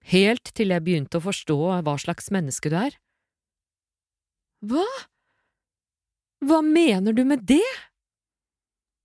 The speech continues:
Ingrid satte hendene i siden. «Hva galt har jeg gjort?» «Hva galt?» Johanna glodde på henne. «Forstår du ikke at skuespillet er over?»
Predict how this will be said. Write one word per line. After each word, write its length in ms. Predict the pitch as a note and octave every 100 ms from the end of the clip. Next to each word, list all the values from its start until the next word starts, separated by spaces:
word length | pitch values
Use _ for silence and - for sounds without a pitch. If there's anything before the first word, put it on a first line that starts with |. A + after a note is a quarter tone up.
| _ _ -
Ingrid 420 | D#3+ C3+ D3+ E3
satte 260 | - D3 E3+
hendene 320 | D3+ C3+ D3
i 40 |
siden. 340 | - C#3+ C#3 C#3+ - _ _ _ _ _ _ _ _
«Hva 180 | B3+ D4 C#4
galt 320 | C4+ B3+ C4+
har 140 | C4+ C4
jeg 160 | C4
gjort?» 300 | D4+ - - - _ _ _ _ _ _ _ _ _ - - F3
«Hva 420 | E3+ F3 E3 F3+
galt?» 640 | D3+ F#3 D#4 D4 - - - _ _ _ _ _ _ _ _ -
Johanna 480 | D#3 C#3+ C#3 D3+ D#3+
glodde 400 | D3+ G3+ C#3+ C3+
på 160 | C3 C#3+
henne. 220 | C#3 D3 - _ _ _ _ _ _ _ _
«Forstår 400 | - B3+ - G3
du 80 | F#3
ikke 160 | - G3+
at 80 | -
skuespillet 560 | G#3+ E3+ - E3 F3
er 200 | D#3 D#3+
over?» 280 | D3+ F#3+ F#4